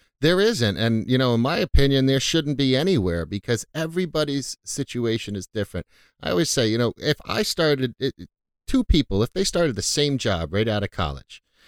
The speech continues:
and worked that same job side by side to the same day that they retired, are still gonna have completely different lives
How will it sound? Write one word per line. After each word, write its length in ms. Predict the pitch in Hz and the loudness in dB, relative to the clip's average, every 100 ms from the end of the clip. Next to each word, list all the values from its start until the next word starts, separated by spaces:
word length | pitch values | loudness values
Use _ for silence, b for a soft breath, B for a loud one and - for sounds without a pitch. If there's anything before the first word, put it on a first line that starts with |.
| b b - | b b 0
and 300 | 117 110 107 | 2 4 4
worked 360 | 120 - - | 2 0 -6
that 200 | 98 95 | -4 -4
same 360 | - - 139 156 | -2 -2 0 0
job 360 | 123 101 95 | 0 0 0
side 340 | - 127 123 123 | -2 -2 0 0
by 160 | 113 | -2
side 480 | 113 - 101 85 85 | -2 0 -2 -2 -4
to 120 | - | -8
the 80 | 98 | -8
same 400 | - - 143 151 | -4 0 0 0
day 180 | 127 117 | 0 0
that 180 | 101 95 | 0 -2
they 120 | 98 | -2
retired, 560 | 95 90 98 101 110 - b b b | -2 -4 -4 -2 -2 -6 b b b
are 80 | 131 | 0
still 320 | - - 202 | 0 2 0
gonna 180 | 185 156 | 2 0
have 240 | 131 117 | 0 -2
completely 540 | - 120 - 151 139 131 | -2 0 0 0 0 -2
different 340 | 123 - - | -4 -6 -4
lives 360 | 110 85 82 | -2 -2 -4